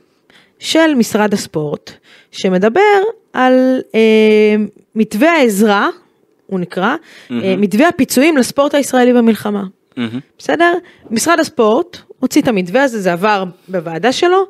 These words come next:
Speaker 1: ולפי מה שאומרים במספר הספורט והחיש-, במשרד הספורט והחישובים שהם עשו, הספורט הישראלי תצטרך פיצוי, ואני מדברת על הספורט הישראלי, כלל הקבוצות.
Speaker 2: כלומר, כדורגל, כדורסל,
Speaker 1: כדורסל.
Speaker 2: כדורעף, פטנג נשים, פטנג גברים ו-,
Speaker 1: כלל
Speaker 2: וכיוצא בזה?
Speaker 1: הקבוצות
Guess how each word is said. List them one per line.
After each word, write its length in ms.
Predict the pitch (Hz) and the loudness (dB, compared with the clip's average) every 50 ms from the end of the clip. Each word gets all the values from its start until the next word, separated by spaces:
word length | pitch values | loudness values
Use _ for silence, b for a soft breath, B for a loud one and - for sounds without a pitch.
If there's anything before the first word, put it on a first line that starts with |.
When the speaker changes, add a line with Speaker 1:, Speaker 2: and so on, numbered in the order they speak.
| B B B B B B B B | B B B B B B B B
Speaker 1:
ולפי 800 | 185 185 185 185 190 - - 359 359 349 339 330 320 302 285 277 | -2 0 0 0 0 0 2 2 2 4 2 2 0 -2 -2 -2
מה 160 | 294 302 294 | -2 -4 -4
שאומרים 680 | - - 294 277 277 - - - - 254 269 302 302 | -2 -2 -2 -2 -4 -6 -10 -6 -6 -4 -2 -2 0
במספר 280 | 277 269 262 - - 302 | 0 0 0 0 0 -2
הספורט 340 | 285 277 - - 285 294 247 | -2 -2 0 0 -2 0 0
והחיש-, 220 | 269 - 269 226 | -2 -4 -4 -8
במשרד 420 | - - 202 196 202 190 208 247 240 | -6 -6 -2 -2 0 0 2 0 0
הספורט 240 | 233 - 262 220 | 0 -2 -2 -2
והחישובים 380 | 233 240 - 220 - 240 285 285 | -2 -2 -2 -4 -2 -2 -2 0
שהם 160 | - 320 294 | -2 -2 -2
עשו, 180 | 302 302 - 415 440 427 B B B B B B _ | -2 0 0 0 0 0 B B B B B B _
הספורט 400 | 202 - - - 349 359 359 349 | -14 -14 -4 -2 0 0 2 2
הישראלי 560 | 277 247 - - 226 202 202 208 226 302 381 - _ _ _ _ _ - - | 0 0 2 0 2 2 2 2 0 0 -2 -6 _ _ _ _ _ -20 -18
תצטרך 340 | - - 233 233 262 262 - - | -6 -2 0 0 2 0 -2 -6
פיצוי, 420 | - 220 - - - 247 277 302 - | -10 -12 -10 -2 0 0 0 0 -2
ואני 140 | - 180 180 180 | -4 -4 -2 0
מדברת 220 | 175 190 208 - | 0 0 0 -2
על 80 | 185 170 | -2 -6
הספורט 280 | - - - 214 208 | -6 -6 -6 -4 -4
הישראלי, 320 | 214 202 - 214 196 202 202 202 - | -4 -2 -2 0 0 0 0 -2 -6
כלל 400 | - 233 240 254 269 285 262 220 190 | -4 0 2 2 2 2 0 -2 -6
הקבוצות. 720 | 185 - - 185 185 180 - - - 180 175 240 339 - _ B B B B | -8 -12 -10 -8 -8 -8 -6 -2 -2 0 0 0 -4 -6 _ B B B B
Speaker 2:
כלומר, 300 | - 117 113 117 120 120 113 - | -4 -2 0 0 0 -2 -2 -2
כדורגל, 500 | - 113 117 113 107 117 117 110 104 101 | -2 0 0 2 2 2 2 0 0 0
כדורסל, 380 | - 104 107 104 131 165 127 | 0 0 0 0 0 0 -2
Speaker 1:
כדורסל. 200 | 120 107 - - | 0 0 0 0
Speaker 2:
כדורעף, 320 | 117 113 117 120 123 117 - | 0 0 0 0 0 -2 -2
פטנג 440 | _ 120 107 - - 123 123 117 | _ -4 -2 -2 -4 -2 -2 -2
נשים, 280 | 113 107 - 131 123 117 | -2 -2 -2 -2 -2 0
פטנג 320 | 120 117 - 113 113 113 | 0 -2 -2 -2 -6 -6
גברים 360 | 107 107 113 110 113 120 123 117 | -4 -2 -2 0 0 0 0 2
ו-, 220 | 110 107 107 104 147 | 2 2 2 2 2
Speaker 1:
כלל 160 | 214 359 359 359 - | 2 2 0 -2 -4
Speaker 2:
וכיוצא 200 | 359 269 262 233 | -2 0 0 0
בזה? 160 | 202 - - | 0 -2 -4
Speaker 1:
הקבוצות 200 | 254 311 - | -4 -4 -8